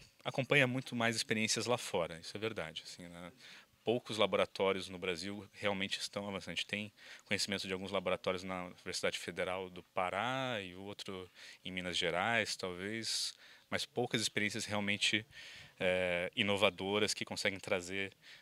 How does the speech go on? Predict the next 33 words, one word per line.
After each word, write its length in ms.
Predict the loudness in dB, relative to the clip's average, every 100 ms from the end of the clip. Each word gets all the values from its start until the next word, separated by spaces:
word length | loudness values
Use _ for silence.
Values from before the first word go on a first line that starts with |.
| -4
alguma 240 | -2 0
contribuição 520 | -4 -4 -6 -2 -4 -4
pro 100 | -4
mercado. 480 | -4 -2 -6 -6 -16 _ -20 -20 -20 -20 -10
Quem 180 | 2 2
tem, 180 | 4 -2 -2
de 140 | -6
fato, 500 | 6 6 6 2 -8 -4
contribuído 720 | -4 -2 -2 -2 -2 -2 -6 _ _
tem 140 | -2 0
sido 180 | -2 -4
as 80 |
grandes 240 | -6 -6 -6
empresas, 480 | -8 -4 -4 -4 -8
né? 100 | -8
O 60 | -8
Google, 600 | -6 -4 -4 -4 -4 -2
Microsoft, 920 | -4 -4 -4 -2 2 2 2 0 -2
I 100 | 0
B 100 | 2 4 4
M, 140 | 2
todos 220 | -6 -6 -6
eles 200 | -6 -4
têm 280 | -2 -2 -6 -20 -20 -16 -8
apostado 480 | -4 -2 4 4 2
forte, 580 | 0 4 4 2 -4 -6
o 100 | -8
Google 240 | -4 -2
principalmente 560 | -2 -2 0 0 2 0
nos 140 | -2
frameworks 400 | -4 -4 -4 -6
open 180 | -6 -4
source, 500 | -2 0 0 0 -6